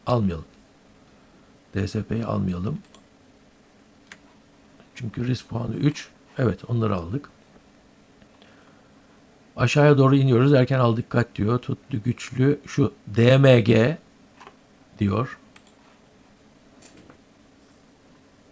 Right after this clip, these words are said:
Şurada N J F ve O G D fonları erken al diyor.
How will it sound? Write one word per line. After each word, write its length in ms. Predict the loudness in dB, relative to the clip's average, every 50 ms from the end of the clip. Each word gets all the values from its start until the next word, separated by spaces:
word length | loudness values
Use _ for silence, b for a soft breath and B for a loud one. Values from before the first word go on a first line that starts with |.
| _ _ _ _ _ _ _ _ _ -20 -12
Şurada 460 | -6 -4 -4 -2 0 0 0 0 -2 -8 _ _ _ _ _ _ -12 -6
N 320 | -2 0 2 2 4 2
J 260 | 2 4 4 2 2 2
F 300 | 2 2 2 2 4 4
ve 240 | 4 4 2 2 -2 -8 -8 -2
O 240 | 4 6 6 6 8
G 300 | 6 6 6 8 6 6
D 260 | 6 6 6 4 2 -2 -10 -20 -12
fonları 580 | -6 -2 -2 0 0 0 -2 -2 -2 -4 -4 -6 -12 -20 _ -20 -20 b b b b b b _ _ _ _ _ _ _ -4
erken 320 | -2 -2 0 0 0 0 0
al 200 | 0 -2 -4 -6
diyor. 280 | -6 -4 -4 -4 -6